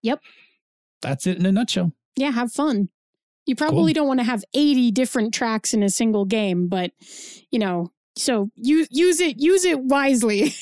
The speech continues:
Speaker 1: <laughs>
Speaker 2: Yeah, don't, yeah, don't, don't go
Speaker 1: <laughs>
Speaker 2: bonkers with it. Like, don't have ten tracks.
Speaker 1: Right.
Speaker 2: But
Speaker 1: Don't go wild,
Speaker 2: And
Speaker 1: but you can have more than one.
Speaker 2: Right. And consider things like when fate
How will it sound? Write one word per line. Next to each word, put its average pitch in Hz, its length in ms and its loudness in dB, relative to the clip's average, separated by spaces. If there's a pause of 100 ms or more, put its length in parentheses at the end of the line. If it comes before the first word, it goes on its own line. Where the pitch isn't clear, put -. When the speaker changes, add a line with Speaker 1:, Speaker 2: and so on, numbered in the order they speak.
Speaker 1:
<laughs> - 140 2 (240)
Speaker 2:
Yeah, 110 240 2 (100)
don't, 151 400 2
yeah, 117 300 -2
don't, 127 260 0 (680)
don't 151 160 4
go 135 60 2
Speaker 1:
<laughs> 120 60 4
Speaker 2:
bonkers - 480 -4
with - 220 -4
it. 233 240 0
Like, 117 220 -4
don't 113 180 -2
have 110 220 -2
ten 110 200 -2
tracks. - 640 -8 (140)
Speaker 1:
Right. 254 100 -2
Speaker 2:
But 135 260 -2
Speaker 1:
Don't 262 220 -2
go 320 120 -2
wild, 277 420 0
Speaker 2:
And 269 80 -12 (680)
Speaker 1:
but 233 160 -2 (100)
you 240 160 0
can 233 120 0
have 247 200 -2
more 226 200 2
than 220 100 0
one. - 180 -4 (520)
Speaker 2:
Right. 165 180 -6
And 254 160 0
consider 202 380 2
things 147 260 0
like 123 160 -2
when 127 160 0
fate - 440 -6